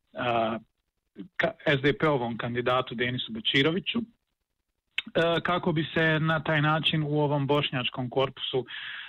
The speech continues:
e, gospodinu Džaferoviću, koji je bio kandidat bošnjačke etničke, e, S D A, zapravo obezbijedila, e,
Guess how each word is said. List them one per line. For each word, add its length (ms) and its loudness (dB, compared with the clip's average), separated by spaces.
e, 180 2
gospodinu 520 -2
Džaferoviću, 680 0
koji 200 2
je 60 4
bio 180 2
kandidat 520 0
bošnjačke 640 0
etničke, 480 -2
e, 400 0
S 180 4
D 240 2
A, 260 4
zapravo 840 0
obezbijedila, 760 2
e, 20 -6